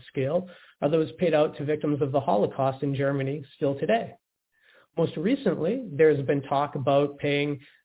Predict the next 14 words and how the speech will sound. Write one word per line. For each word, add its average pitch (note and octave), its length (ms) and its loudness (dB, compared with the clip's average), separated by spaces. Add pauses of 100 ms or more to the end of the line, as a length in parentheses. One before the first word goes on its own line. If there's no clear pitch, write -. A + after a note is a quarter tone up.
victims D3+ 460 0
of, C#3 400 -2 (380)
uh, C#3 180 0
global D3 480 0
climate A3 480 0
change B2+ 360 -2 (420)
reparations C3 800 -2 (540)
in D3 200 0
the C#3 120 -2
gl-, C#3+ 260 -4
in C#3+ 120 0
the C#3 60 -2
developing C#3+ 540 -2
world, F#3 440 0